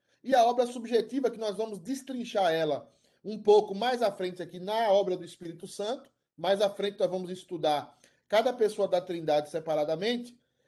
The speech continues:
e também, se em algum momento, quando, quando eu, eu fizer, a, se Deus permitir, eu fizer o, o seminário, que eu tô criando o seminário pro conselho,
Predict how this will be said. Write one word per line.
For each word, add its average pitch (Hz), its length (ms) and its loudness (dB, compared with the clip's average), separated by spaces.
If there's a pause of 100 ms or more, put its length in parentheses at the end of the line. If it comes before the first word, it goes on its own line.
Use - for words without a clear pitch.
(240)
e 220 180 -2
também, 247 560 6
se - 200 -18
em 240 160 -8
algum 240 240 -6
momento, 214 460 -12
quando, 196 280 -8 (100)
quando 214 200 -12
eu, 208 160 -6 (100)
eu 185 120 -6
fizer, 160 800 0
a, 156 360 2
se 165 160 -14
Deus 180 220 -2
permitir, 165 640 -6 (400)
eu 170 180 -2
fizer 170 800 4
o, 156 220 -4
o 151 40 -10
seminário, 185 520 0
que 190 100 -6
eu 165 120 -2
tô 180 180 -4
criando 170 340 -4
o 160 40 -10
seminário 156 440 -2
pro 160 120 -12
conselho, 180 600 0